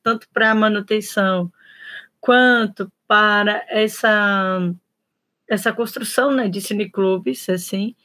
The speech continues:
mas, é, o edital da Secult não via isso, né, então, a, é, o, esse edital não ajuda essa descentralização, né, porque não houve uma,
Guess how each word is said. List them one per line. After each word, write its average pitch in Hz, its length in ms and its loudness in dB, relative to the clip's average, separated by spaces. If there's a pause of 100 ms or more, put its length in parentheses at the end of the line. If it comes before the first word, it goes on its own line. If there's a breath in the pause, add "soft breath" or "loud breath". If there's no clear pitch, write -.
(600)
mas, 254 680 2
é, 220 440 2
o 233 160 4
edital 240 460 4
da 233 200 4
Secult 240 600 -2
não 262 220 2
via 269 340 2
isso, 220 400 -4
né, 190 220 -2
então, 202 420 -4 (340 loud breath)
a, 214 100 2
é, 220 220 0
o, 214 200 0 (220)
esse 247 320 2
edital 247 420 2
não 311 120 4
ajuda 269 600 2
essa 277 280 2
descentralização, 254 1120 -4
né, 196 260 -4 (680)
porque 233 260 -2
não 240 180 2
houve 247 340 6
uma, 262 280 0